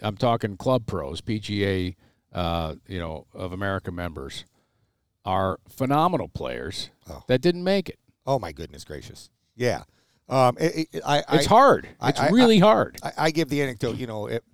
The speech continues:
Speaker 2: if I was on the range in my prime, or Tim Freeze was on the range,
Speaker 1: Freezer,
Speaker 2: or Jo-,
Speaker 1: right.
Speaker 2: or, uh,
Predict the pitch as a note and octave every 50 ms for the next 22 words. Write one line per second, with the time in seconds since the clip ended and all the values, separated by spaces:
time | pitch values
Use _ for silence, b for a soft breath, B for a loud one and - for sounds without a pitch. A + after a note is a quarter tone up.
0 | _ _ _ _ _ - B2+ C#3 C#3+ C3+ B2+ C3 A#2+ A#2+ A2 A#2 A#2+ A2+ G#2+ F#2
1 | G2+ G2 F#2+ F2+ - A2 G2+ G#2 G#2 G#2 F#2 F2+ - - G3+ G3 D#3 - - D#3+
2 | D3 A#2+ A2 G2+ F#2 D#2+ - G2 F#2 F2 E2 F2 F#2+ C#3+ D#3 E3 D#3+ A2+ F#2 G2
3 | G2+ - - - C3+ C3+ A#2+ A#2 A2 G#2 G#2 G2+ G2 F#2+